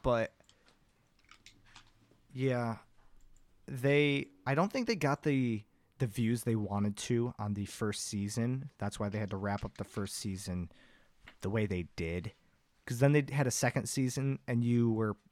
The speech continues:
you had to pretend like you didn't see anything past, like, episode eighteen. Um, because they, they sum-, they finalized the entire series, and they did what they were set out to do. But then the next season totally erases that.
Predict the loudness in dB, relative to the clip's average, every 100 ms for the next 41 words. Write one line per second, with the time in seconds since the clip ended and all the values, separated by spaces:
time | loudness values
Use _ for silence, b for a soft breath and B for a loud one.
0 | 0 2 2 0 -4 -6 -2 0 2 0
1 | -2 0 0 0 0 -2 -2 -4 -2 -4
2 | -4 -8 -8 -8 -6 -8 -6 -8 -8 -6
3 | -6 -4 -6 -10 B B B B B B
4 | B B _ _ _ _ _ _ -12 -10
5 | -10 -4 -2 2 0 0 -2 -2 4 4
6 | 2 0 -4 2 4 4 4 0 -2 -4
7 | -4 -2 -2 -2 -4 -6 -2 0 0 -2
8 | -6 -6 -8 -6 -6 -6 _ _ _ _
9 | _ _ _ _ 0 0 0 -2 -2 -2
10 | -2 -2 -4 -8 -2 0 0 -4 b b
11 | b b b _ _ _ _ -8 -2 0
12 | 2 0 -2 -4 -4 -2 -4 -4 -10 -4
13 | -2 0 -2 -4 -4 -6 -6 -4 -4